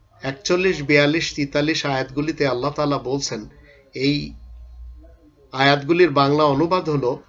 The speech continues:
"তারপরে মূসা আমার সম-, সুস্পষ্ট নিদর্শন নিয়ে তাদের কাছে পৌঁছায়।" দেশপ্রধান এবং তার আমলাতন্ত্রের কাছে। তখন তারা বলে, "এ যে সুপরিকল্পিত জাদু,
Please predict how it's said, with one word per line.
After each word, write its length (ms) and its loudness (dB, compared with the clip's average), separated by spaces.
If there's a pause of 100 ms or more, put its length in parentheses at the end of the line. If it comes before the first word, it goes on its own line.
"তারপরে 500 0
মূসা 440 0
আমার 300 2 (360)
সম-, 400 0 (200)
সুস্পষ্ট 720 0
নিদর্শন 680 -2
নিয়ে 140 0
তাদের 300 -2
কাছে 240 -10
পৌঁছায়।" 460 -14 (2250)
দেশপ্রধান 680 2 (160)
এবং 300 0
তার 200 0
আমলাতন্ত্রের 760 -2
কাছে। 300 -14 (920)
তখন 280 2
তারা 220 2
বলে, 240 0
"এ 140 0
যে 260 -2
সুপরিকল্পিত 1040 -2
জাদু, 460 -8